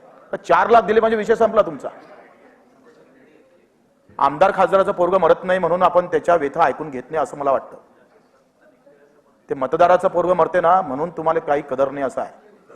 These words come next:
सत्ता चालवताना ह्या सगळ्या गोष्टी घोषणा करत असताना यावरही विचार करावा लागतो. छत्रपती शिवराय शेतकऱ्याच्या पिकाच्या देठाले सुद्धा हात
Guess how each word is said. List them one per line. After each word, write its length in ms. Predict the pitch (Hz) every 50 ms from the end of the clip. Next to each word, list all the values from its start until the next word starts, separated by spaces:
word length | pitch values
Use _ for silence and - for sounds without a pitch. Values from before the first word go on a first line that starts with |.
| - - - _ - - - _ _ _ _ _ _ _ _ _ _ _ _ _ _ - -
सत्ता 280 | 139 135 - - 165 170
चालवताना 540 | - 156 143 143 143 - 139 139 135 139 156
ह्या 220 | 165 156 151 151
सगळ्या 300 | 151 - 113 127 143 151
गोष्टी 300 | 135 131 123 - - 156
घोषणा 320 | 123 110 110 - - 147
करत 180 | 143 139 131 139
असताना 280 | 131 - - 147 156 143
यावरही 340 | 120 120 120 123 156 156
विचार 260 | 143 113 - - 139 135
करावा 220 | 147 143 135 135
लागतो. 300 | 131 - - - 107 - _ _ _ _ _ _ _ _ _ _ _ _ _ _ _ _ _ -
छत्रपती 400 | 127 - 131 143 139 147 151 160
शिवराय 460 | 151 - 143 139 143 147 156 165 175 190 180 - - - - - -
शेतकऱ्याच्या 500 | 127 131 131 - 147 143 139 139 - 160
पिकाच्या 460 | 160 - 127 - 135 135 131 - 160
देठाले 400 | 160 131 120 - 139 143 156 160
सुद्धा 280 | 151 143 - - 170 151
हात 220 | 135 - 123 143